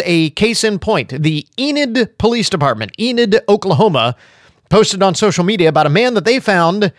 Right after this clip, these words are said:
and had to help out. On Monday morning, he was found inside a garbage truck at, <laughs> at a McDonald's parking lot. He was found inside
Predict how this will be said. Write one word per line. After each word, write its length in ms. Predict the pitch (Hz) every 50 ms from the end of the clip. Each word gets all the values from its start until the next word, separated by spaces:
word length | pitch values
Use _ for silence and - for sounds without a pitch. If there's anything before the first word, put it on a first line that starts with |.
| _ _ _ _ _ _ _ _ _ _ -
and 160 | 151 156 143
had 180 | 165 180 180
to 60 | 160 139
help 260 | 120 220 240 - 214
out. 440 | 202 202 214 220 - - - - _ _ _ _ _ _ _ _ _ _ _ _ _ - -
On 280 | 160 165 165 156 156
Monday 320 | 160 202 240 247 226 214 196
morning, 420 | 185 220 233 190 170 170 185 202
he 240 | 196 147 113 165 185
was 180 | 160 160 131
found 300 | - 190 180 170 165 170 -
inside 640 | 220 247 269 240 - - 220 208 208 214 214 - -
a 140 | 175 175
garbage 640 | 165 147 131 214 233 240 214 196 185 160 135 - -
truck 560 | - - 196 143 - - - - - - _ _ _ _ _ -
at, 200 | 156 160 - - - - - _ - - - - -
<laughs> 460 | - _ _ _ _ _ _ _ -
at 120 | 170 165 165
a 80 | 170
McDonald's 600 | 156 151 143 139 151 196 220 240 226 208 170 -
parking 340 | - - 262 254 - 196 170
lot. 380 | 156 147 139 113 92 - - - _ _ _ _ _ _ _ _ _ _ _ _ _ -
He 80 | 214 202
was 120 | 190 170
found 280 | - 202 190 185 185 -
inside 880 | - 269 294 302 294 233 - - 240 233 226 220 226 226 208 220 202 -